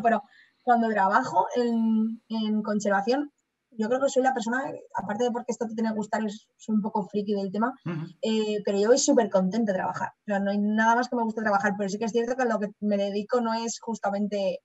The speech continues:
Speaker 1: es muy bonito y muy todo, pero a la vez dices, "Joder, es que mire por donde mires, ahora que hay problemas, ¿sabes? <laughs> Es que no,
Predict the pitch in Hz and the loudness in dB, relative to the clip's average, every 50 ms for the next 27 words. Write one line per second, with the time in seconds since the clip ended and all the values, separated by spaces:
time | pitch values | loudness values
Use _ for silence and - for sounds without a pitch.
0 | _ - - _ _ _ _ _ - 208 202 - - - - - - - - - | _ -20 -20 _ _ _ _ _ -6 -4 -4 -2 -4 -4 -6 -10 -14 -18 -20 -20
1 | _ - 247 - - 208 220 240 247 254 262 262 269 262 277 269 262 262 254 226 | _ -20 -20 -10 -4 0 4 4 6 6 4 4 2 2 2 2 2 2 2 4
2 | 269 269 294 302 302 330 320 285 285 233 185 196 233 - - 226 220 - 196 180 | 4 6 6 6 6 6 6 6 6 8 6 6 4 2 -2 -4 -2 2 2 2
3 | 175 185 - - _ _ _ _ _ - - 196 196 202 - - 202 196 196 196 | 2 0 -4 -12 _ _ _ _ _ 0 2 2 2 2 2 0 2 2 2 2
4 | 185 202 196 196 202 202 196 190 196 196 190 196 226 220 208 180 180 175 - 185 | 2 2 2 4 4 4 4 4 2 2 0 0 0 0 0 0 0 0 0 -2
5 | 180 180 180 - - _ - 214 190 180 180 175 170 202 226 - - 190 - - | -2 -2 -4 -6 -6 _ 0 0 0 0 0 -2 -4 -4 -6 -6 -6 -8 -6 -4
6 | 240 - - - - - 202 208 185 | -4 -6 -6 -8 -6 -2 0 0 0